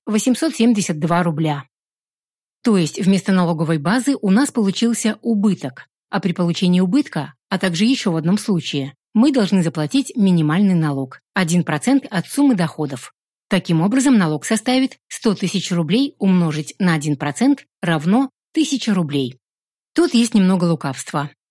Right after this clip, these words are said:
На самом деле платить минимальный налог нужно только по итогам года. Если вы получили убыток по итогам первого квартала, второго квартала, третьего квартала, то ничего платить не надо.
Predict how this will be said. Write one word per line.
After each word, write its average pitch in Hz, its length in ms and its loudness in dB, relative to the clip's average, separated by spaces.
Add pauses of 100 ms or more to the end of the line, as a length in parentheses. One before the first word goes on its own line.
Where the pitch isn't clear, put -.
(260)
На 233 140 6
самом 226 300 4
деле 277 220 2
платить 202 400 -2
минимальный 190 460 4
налог 185 340 0
нужно 226 340 4
только 226 320 0
по 175 160 -2
итогам 170 340 0
года. 143 380 -4 (460)
Если 247 300 2
вы 220 120 4
получили 190 380 0
убыток 160 480 0
по 165 100 0
итогам 160 380 -2 (140)
первого 160 400 0
квартала, 214 500 0
второго 214 420 0
квартала, 214 540 0
третьего 165 460 -2
квартала, 220 540 -2 (200)
то 320 80 2
ничего 190 380 2
платить 160 360 -6
не 156 120 2
надо. 127 360 -4